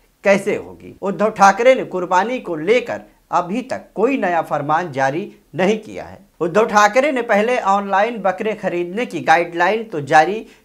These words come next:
की थी, तो बकरे क्यों जगह-जगह बॉर्डर पर रोके जा रहे हैं? आखिर इसकी वजह क्या है? अब तक सैकड़ों बकरे भूख और प्यास से गाड़ियों में मर चुके हैं, जिसकी तस्वीरें काफ़ी सोशल मीडिया में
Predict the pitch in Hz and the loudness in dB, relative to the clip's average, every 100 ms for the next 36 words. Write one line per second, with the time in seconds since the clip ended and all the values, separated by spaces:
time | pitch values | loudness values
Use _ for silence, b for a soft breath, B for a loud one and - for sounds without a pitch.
0 | _ 247 254 - 104 - b b _ 165 | _ -2 -2 -4 -18 -18 b b _ -8
1 | 156 180 220 254 269 - 311 269 - - | 2 2 2 -4 -6 0 2 2 -4 -18
2 | - 165 190 240 220 208 185 208 175 170 | -2 0 2 2 2 0 2 2 2 2
3 | 208 226 202 208 - B _ 143 214 226 | 2 0 2 0 0 B _ 0 0 2
4 | 233 147 117 107 113 151 180 165 220 214 | 0 0 -2 -4 -8 -4 0 0 0 -2
5 | 170 - 185 147 147 185 202 B B _ | -2 -6 -4 -2 2 2 0 B B _
6 | - 220 196 - 95 _ _ 156 180 - | 0 4 4 2 -12 _ _ 0 2 2
7 | 269 - 214 202 208 277 302 190 185 202 | -2 -2 2 2 2 0 2 0 -2 -2
8 | 233 - - 131 151 254 269 185 - - | -2 -2 -14 -6 2 2 4 0 -2 -2
9 | 185 220 - 156 131 147 156 180 202 254 | 2 2 0 -6 -8 0 2 2 0 -2
10 | 202 208 233 B B 131 160 254 - 165 | -2 -6 -8 B B -2 4 4 2 -8
11 | 120 104 113 190 190 233 233 208 202 185 | -10 -12 -6 -4 -4 -8 -4 -4 -4 -6
12 | 226 277 254 B B _ 190 208 285 277 | -2 0 -2 B B _ 2 2 0 -4
13 | 208 202 196 175 180 190 247 196 196 | -4 -2 -2 -2 -4 2 2 2 -2